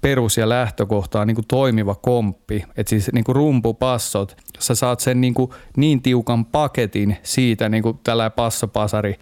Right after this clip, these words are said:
tää komppiryhmän tiukaksi, ja sä, jos on hyvät niinku lähtösoundit ja muut, niin sit tulee piru hyvän kuulonen, niin sä saat jo sillä niinku tavallaan paljon peitettyä, et se on ihan sama, jos siellä joku, joku soittelee sitten komppailee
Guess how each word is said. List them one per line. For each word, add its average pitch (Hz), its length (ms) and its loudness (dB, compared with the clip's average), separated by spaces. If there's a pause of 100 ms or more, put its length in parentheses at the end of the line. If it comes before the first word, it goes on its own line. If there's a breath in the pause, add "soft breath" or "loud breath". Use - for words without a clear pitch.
tää 110 140 0
komppiryhmän 110 800 0 (120)
tiukaksi, 120 520 0
ja 110 40 2
sä, 117 300 -2
jos 117 240 0
on 120 120 2
hyvät 120 300 0
niinku 113 440 0
lähtösoundit 107 680 0
ja 117 60 0
muut, 120 340 0 (260 loud breath)
niin 110 80 2
sit 117 180 0
tulee 120 220 2
piru 147 300 2
hyvän 113 260 0
kuulonen, 110 680 0 (300 loud breath)
niin 110 80 0
sä 110 80 2
saat 120 240 0
jo 123 80 0
sillä 143 320 2
niinku 117 240 2
tavallaan 113 400 0
paljon 123 420 0
peitettyä, 120 500 0
et 110 80 -2
se - 80 0
on 120 100 2
ihan 120 180 2
sama, 123 260 0
jos 110 160 -4
siellä 117 200 0
joku, 117 300 -2 (180 loud breath)
joku 120 220 0
soittelee 113 560 0
sitten 110 260 -4
komppailee 107 840 0